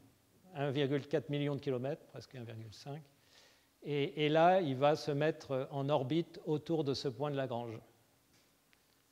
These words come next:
Puisque quelquefois, j'ai la question, euh, au point de Lagrange, ben, comme le, le Soleil, la Terre et, euh, le télescope sont alignés, euh, la, la Terre fait de l'ombre au Soleil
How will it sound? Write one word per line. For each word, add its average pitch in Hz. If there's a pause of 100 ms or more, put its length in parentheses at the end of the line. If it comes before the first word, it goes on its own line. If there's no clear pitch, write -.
(1160)
Puisque 151 (240)
quelquefois, 165
j'ai 156
la 156
question, 165
euh, 131
au 175
point 170
de 165
Lagrange, 160 (160)
ben, 127
comme 175
le, 143 (600)
le 147
Soleil, 180
la 160
Terre 165 (180)
et, 175
euh, 147
le 139
télescope 151
sont 139
alignés, 165
euh, 135
la, 135 (140)
la 139
Terre 175
fait -
de 131
l'ombre 156
au 143
Soleil 156